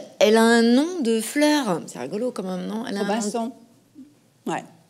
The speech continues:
Speaker 2: Ça aussi, les, ça aussi, c'est un mystère. Comment on trouve les prénoms des Rose Robinson. Alors, quelquefois, on les prend au hasard, comme ça. Euh,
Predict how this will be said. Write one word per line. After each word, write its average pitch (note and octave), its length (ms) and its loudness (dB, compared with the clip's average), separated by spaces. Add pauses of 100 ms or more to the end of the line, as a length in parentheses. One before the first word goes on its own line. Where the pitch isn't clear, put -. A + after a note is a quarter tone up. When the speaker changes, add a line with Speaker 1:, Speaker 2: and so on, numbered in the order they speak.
(440)
Speaker 2:
Ça G#3 180 -2
aussi, G3+ 240 -2
les, F#3+ 180 2
ça G3 180 -4
aussi, G3 180 -6
c'est F#3+ 120 -8
un D3+ 60 -4
mystère. E3+ 420 -6
Comment F3 240 -6
on F3+ 40 -6
trouve G3 220 -10
les E3+ 120 -4
prénoms F#3 420 -6
des D#3 340 -10
Rose A3+ 220 0
Robinson. F3 480 -4 (2250)
Alors, F#3+ 120 -6
quelquefois, A#3 300 -4
on D4+ 60 2
les A3 80 2
prend A#3+ 300 -2
au G3+ 60 4
hasard, G#3 400 0
comme F#3+ 160 -10
ça. F#3 320 -4
Euh, D3+ 60 -8